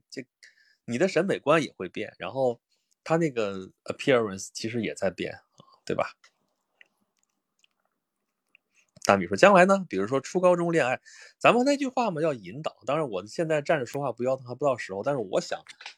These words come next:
应该是我会帮他把这事情看得更清楚一些吧。这是我觉得应该做的事。你一味儿你不赌，你赌能赌得了吗？这事情人，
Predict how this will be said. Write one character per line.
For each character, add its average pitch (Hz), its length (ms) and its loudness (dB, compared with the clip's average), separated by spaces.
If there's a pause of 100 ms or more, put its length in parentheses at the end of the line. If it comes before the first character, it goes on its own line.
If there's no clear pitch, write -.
(240)
应 147 160 0
该 147 200 4
是 120 460 -2
我 92 100 0
会 - 160 -2
帮 196 300 2
他 180 240 2
把 - 160 -10
这 202 80 -6
事 - 80 -12
情 175 140 -6
看 190 180 -4
得 151 80 2
更 170 160 -2
清 208 220 -2
楚 147 120 -4
一 87 80 -6
些 - 220 -6
吧。 - 220 -10 (360)
这 262 140 10
是 - 140 0
我 95 100 4
觉 90 80 2
得 92 60 -2
应 98 100 -2
该 98 140 2
做 101 180 -2
的 90 60 -4
事。 - 120 -6
你 95 140 -2
一 147 220 0
味 277 100 8
儿 170 120 10
你 120 200 2
不 190 140 2
赌， 123 200 4 (120)
你 196 140 6
赌 - 160 -4
能 123 280 4
赌 107 140 0
得 101 80 2
了 - 240 6
吗？ 90 100 0
这 127 100 0
事 123 200 -4
情 110 120 -10
人， 117 360 -8